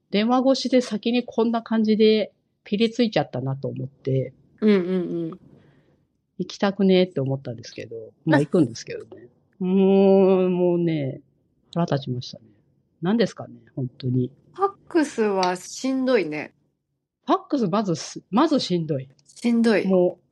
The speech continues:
Speaker 1: そりゃなくなるわと思う。いや、残ってるけど、謎に。残ってるとこには残ってんだけど。
Speaker 2: うん、残ってるとこには残ってるけど、いや、しんどいし、対会社じゃない場合のファックス、ほんとどうしたらいいかわからんってなりそう。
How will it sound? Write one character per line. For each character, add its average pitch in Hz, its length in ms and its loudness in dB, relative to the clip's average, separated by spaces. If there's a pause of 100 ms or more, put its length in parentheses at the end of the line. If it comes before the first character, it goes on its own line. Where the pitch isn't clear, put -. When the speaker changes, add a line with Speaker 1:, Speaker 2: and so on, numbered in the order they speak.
(180)
Speaker 1:
そ - 160 -2
り 233 80 4
ゃ 233 60 4
な 226 160 2
く 226 100 -2
な 220 140 2
る 214 100 0
わ 135 120 -2
と 135 80 -14
思 127 180 -10
う。 120 80 -16
い 113 60 -10
や、 165 100 -6
残 180 240 0
っ 262 80 -6
て 185 100 0
る 143 100 -2
け 135 120 -10
ど、 135 140 -8
謎 135 280 -8
に。 135 240 -6 (320)
残 196 200 -2
っ 262 60 -10
て 190 120 -2
る 160 80 0
と 160 120 -4
こ 151 100 -4
に 139 100 -4
は 135 60 -4
残 139 240 -6
っ - 60 -8
て 143 120 0
ん 127 40 -4
だ 233 60 -4
け - 20 0
ど。 226 40 4
Speaker 2:
う 226 40 6
ん、 - 20 6
残 269 200 2
っ - 60 -4
て 262 80 -6
る 233 40 -6
と 220 100 -2
こ 214 100 -2
に 190 60 -2
は 185 60 -2
残 196 200 -2
っ 247 40 -2
て 214 80 -2
る 185 80 -2
け 170 120 -8
ど、 175 400 -2 (340)
い 240 220 -2
や、 226 100 2
し 285 240 -2
ん 302 100 2
ど 339 120 4
い 269 100 2
し、 190 560 -4 (400)
対 370 320 -4
会 240 260 -4
社 254 160 -2
じ 226 80 -6
ゃ 214 40 -4
な 226 180 -2
い 208 60 -4
場 180 180 -6
合 170 100 -8
の 175 100 -12
フ 214 120 -10
ァ - 60 -8
ッ - 0 - (100)
ク 185 80 -12
ス、 180 120 -14
ほ 202 120 -12
ん 185 80 -10
と 190 160 -6
ど 196 140 -8
う 220 60 -4
し 226 60 -14
た 269 120 0
ら 233 80 0
い 196 40 0
い 180 40 -8
か 165 100 -12
わ 160 100 -12
か 170 100 -12
ら 170 60 -6
ん - 20 -8
っ 170 40 -12
て - 80 -16
な 156 140 -10
り 160 60 -8
そ 151 160 -10
う。 - 60 -12